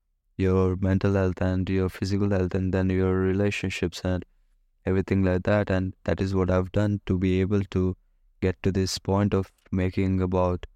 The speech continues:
ten lakh per month in rupees, which is uh, which is, uh, about twelve thousand dollars per month,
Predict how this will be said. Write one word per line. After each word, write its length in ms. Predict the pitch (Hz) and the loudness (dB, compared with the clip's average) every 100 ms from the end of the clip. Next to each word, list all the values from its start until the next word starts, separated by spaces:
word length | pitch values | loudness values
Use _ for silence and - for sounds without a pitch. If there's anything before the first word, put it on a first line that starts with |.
| _ _ _ _ _ _ - | _ _ _ _ _ _ 0
ten 280 | 95 92 92 | 2 2 2
lakh 240 | 95 104 | 2 0
per 120 | - | -2
month 360 | 98 95 92 - - _ | 0 0 -2 -6 -16 _
in 220 | 95 92 | -2 0
rupees, 460 | 92 110 - 95 95 | 0 -2 0 -2 0
which 180 | 92 - | -2 -2
is 220 | 92 - _ _ _ _ _ _ _ | -4 -6 _ _ _ _ _ _ _
uh, 220 | 90 90 90 | -2 0 2
which 220 | 92 - | 0 0
is, 260 | 92 - 92 | 0 0 0
uh, 240 | 90 87 | 0 0
about 460 | 87 90 90 90 - _ _ | 0 0 0 -2 -8 _ _
twelve 520 | - 92 92 92 95 | 0 2 2 0 -2
thousand 360 | - 92 90 95 | 0 0 0 0
dollars 340 | 90 92 92 | 2 2 -2
per 160 | - 90 | -2 0
month, 340 | 95 104 101 | 0 0 -4